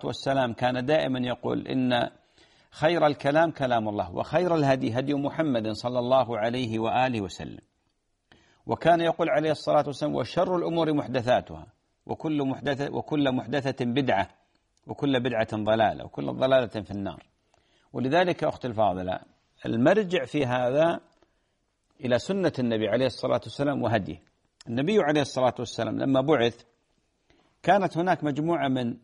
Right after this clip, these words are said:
العقائد والممارسات والتصرفات الجاهلية فأبطلها النبي عليه الصلاة والسلام. كان هناك شق الجيوب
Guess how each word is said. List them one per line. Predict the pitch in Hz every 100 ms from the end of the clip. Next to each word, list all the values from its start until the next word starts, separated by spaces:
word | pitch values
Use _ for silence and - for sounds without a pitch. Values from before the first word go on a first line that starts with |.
| -
العقائد | 104 110 - 139 123 113 113 - _
والممارسات | 123 117 120 123 120 113 131 131 117 _ _ _ _ -
والتصرفات | 123 - 120 123 123 120 135 127
الجاهلية | 117 127 117 127 135 123 87 - _ _ _ _
فأبطلها | _ - 135 - 190 180 110
النبي | 104 95 92
عليه | 92 98
الصلاة | - 95 82 -
والسلام. | - - - _ _ _ _ _
كان | - 143
هناك | 131 139 139
شق | - 151 -
الجيوب | 127 113 120 95